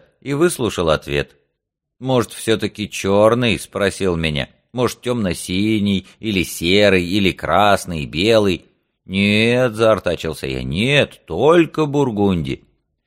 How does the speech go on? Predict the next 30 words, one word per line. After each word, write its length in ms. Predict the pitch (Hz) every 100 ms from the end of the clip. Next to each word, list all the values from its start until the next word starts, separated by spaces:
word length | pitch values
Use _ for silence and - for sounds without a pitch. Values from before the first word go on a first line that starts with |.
| _ _ _ _ _
"В 60 |
таком 380 | - 90 87 104
случае 480 | - 95 123 - 110
им 80 | 107
придется 500 | 90 71 78 - 95
его 260 | 92 95
заказать", — 640 | 101 110 123 135 175 131 78
объяснил 540 | 76 78 - 82 71
он 180 | 71 69
мне. 240 | 67 64 - _ _ _ -
"Ну 240 | 76 71
что 300 | - - 110
ж", — 80 | 165
согласился 640 | - 90 78 - 69 -
я, — 140 | 71 64 _
"отлично". 720 | - 71 67 64 76 - - 147 _ _ _ _ _
Тогда 320 | - 85 87 82
он 100 | 76
положил 400 | 85 82 78 90
трубку 540 | - 147 - 127 110 _ _
и 120 | 127
спросил, 540 | 113 - 113 104 139 139
неужели 640 | 101 101 95 82 135 143
мне 220 | 135 123
на 160 | 110 113
самом 380 | 107 85 80
деле 240 | 82 127 131
захотелось 640 | 98 - 87 120 113 -
именно 300 | 110 117 131
бургунди. 680 | 143 202 170 90 71 62